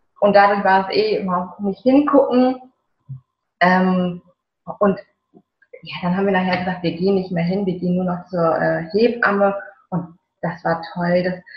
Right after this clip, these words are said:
die hat sich, die hat sich Zeit genommen. Wir waren immer so lange da, man hat, ähm, das wurde so unterteilt, erstmal dann noch den Bauch fühlen und wo sitzt das Kind und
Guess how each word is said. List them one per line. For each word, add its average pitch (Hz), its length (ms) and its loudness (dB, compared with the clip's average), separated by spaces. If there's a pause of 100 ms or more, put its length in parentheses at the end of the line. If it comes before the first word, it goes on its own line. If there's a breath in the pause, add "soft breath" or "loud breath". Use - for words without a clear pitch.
(160 loud breath)
die 190 100 0
hat 208 140 0
sich, 202 140 -6 (140)
die 220 100 -2
hat - 120 0
sich 208 120 -8 (160)
Zeit 254 280 2
genommen. 156 440 0 (220 loud breath)
Wir 196 140 0
waren 226 220 4
immer 226 280 2
so 254 120 4
lange 247 440 2
da, 233 360 2
man - 280 -4
hat, 202 260 -8
ähm, 196 360 2 (220 loud breath)
das 196 120 -20
wurde 208 120 -4
so 226 100 0
unterteilt, 254 720 2 (280 loud breath)
erstmal 196 320 -2
dann 175 160 0
noch 175 200 -4
den 165 180 -4
Bauch 233 460 2
fühlen 226 480 0
und 175 200 -2
wo 196 140 0
sitzt 196 220 -6
das 214 120 0 (140)
Kind 190 420 0
und 180 240 -4